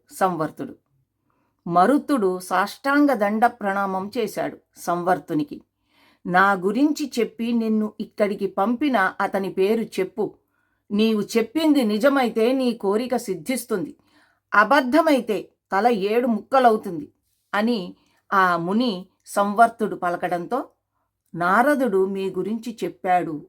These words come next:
అని సత్యం పలికాడు మరుత్తుడు. అయితే నారదుడు ఎక్కడ ఎలా ఉన్నాడో చెప్పమన్నాడు సంవర్తుడు. "మీ గురించి అంతా చెప్పి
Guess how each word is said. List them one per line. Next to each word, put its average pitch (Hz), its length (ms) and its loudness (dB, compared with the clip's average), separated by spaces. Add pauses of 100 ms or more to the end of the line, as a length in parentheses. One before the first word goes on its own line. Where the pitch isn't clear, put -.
(100)
అని 185 320 -4
సత్యం 190 440 -6
పలికాడు 156 500 -4
మరుత్తుడు. 175 540 -4 (600)
అయితే 190 500 0 (200)
నారదుడు 240 560 0
ఎక్కడ 226 600 0
ఎలా 247 240 6
ఉన్నాడో 226 500 0
చెప్పమన్నాడు 202 920 -2
సంవర్తుడు. 196 680 -2 (640)
"మీ 247 280 2
గురించి 294 440 2
అంతా 254 560 0
చెప్పి 196 400 -6